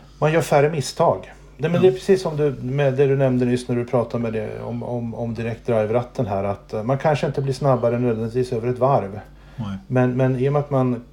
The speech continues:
Speaker 1: gör färre misstag så, så blir det ju snabbare över ett lopp.
Speaker 2: Ja, precis. Och konsekvent, liksom.
Speaker 1: Men inte med några jättemängder. Alltså, Logitech-pedalerna är inte dåliga på något sätt. Det är ju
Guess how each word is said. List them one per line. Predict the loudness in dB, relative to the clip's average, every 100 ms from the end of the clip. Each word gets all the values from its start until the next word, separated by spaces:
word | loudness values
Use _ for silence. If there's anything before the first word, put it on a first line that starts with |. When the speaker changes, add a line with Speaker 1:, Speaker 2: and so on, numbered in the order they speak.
| -20 -20 -20 -20 -2
Speaker 1:
gör | 0 0
färre | 4 4 4
misstag | 0 -2 -6 -2 -2 -2 -8
så, | -4 -4
så | -6 -6
blir | -4
det | -4
ju | -6 -8
snabbare | -4 -2 0 2 2
över | 2 0
ett | 2
lopp. | 2 0 -10 -20 -20 -20 -4
Speaker 2:
Ja, | -4 -4 -12 -14
precis. | -12 -12 -14 -20 -20 -20 -20 -20 -20 -20 -16
Och | -10 -8
konsekvent, | -8 -8 -10 -12 -12 -16 -18
liksom. | -18 -18 -2
Speaker 1:
Men | 4 4 2 -2
inte | -2 -2 2
med | 2
några | 4
jättemängder. | 2 2 0 -4 -4 -4 -6 -6 -8
Alltså, | -2 2 0 -2 -20 -20 -20 -20 -20 -20 -20 -8
Logitech-pedalerna | -2 -2 0 -4 2 2 4 2
är | 0
inte | -4
dåliga | -4 -4 -2 -4
på | -4
något | -6 -8
sätt. | -10 -10 -14
Det | -8 -4
är |
ju | -4 -2 -2 -2 -4